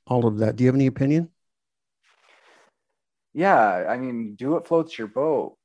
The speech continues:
Speaker 2: But, I mean, there is something real, real important between, uh, between two people. And I don't, I don't think it matters if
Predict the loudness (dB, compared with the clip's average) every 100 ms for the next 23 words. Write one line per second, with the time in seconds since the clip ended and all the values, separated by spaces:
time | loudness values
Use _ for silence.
0 | _ -6 -4 -4 -8 -12 -10 -10 -10 -12
1 | -10 -4 -4 -4 -8 -8 -10 -10 -8 -6
2 | -4 -4 -6 -12 _ _ _ _ _ _
3 | -10 -2 0 2 0 -4 -6 -6 -8 -14
4 | -16 _ _ _ _ -20 -20 -14 -12 -12
5 | -12 -14 -18 -20 _ -18 -16 -14 -16 -20
6 | _ _ -20 -20 -16 -16 -14 -14 -12 -14
7 | -14 -12 -12 -8 -6 -6 -8 -8 -8 -8
8 | -10 -12 -12 -8 -8 -8 -10 -14 -18